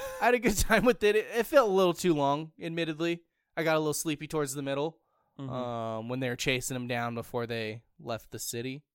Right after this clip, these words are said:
Speaker 1: I think, after he meets Phoebe Waller-Bridge and they go to the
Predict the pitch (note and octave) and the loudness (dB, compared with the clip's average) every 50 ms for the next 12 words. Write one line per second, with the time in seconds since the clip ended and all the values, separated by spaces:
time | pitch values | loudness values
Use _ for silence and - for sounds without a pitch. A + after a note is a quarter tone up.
0 | _ _ D3+ D3 - - D3 D3+ - C3 A#2+ - - A#2+ A2+ A#2+ A#2 A2+ A#2+ A#2+ | _ _ -12 -10 -8 -8 -10 -8 -6 -6 -6 -6 -8 -10 -10 -8 -8 -8 -8 -10
1 | B2 - - - B2+ A#2 B2 A#2+ A#2 A#2 A#2 A#2 B2 A#2+ A#2+ - A#2+ A2+ A2 A2+ | -10 -10 -10 -10 -8 -6 -4 -2 -2 -2 -2 -2 -4 -4 -4 -4 -6 -10 -6 -6
2 | A2+ A2 A2 A2 G#2+ G#2 G2+ | -6 -4 -4 -4 -4 -6 -6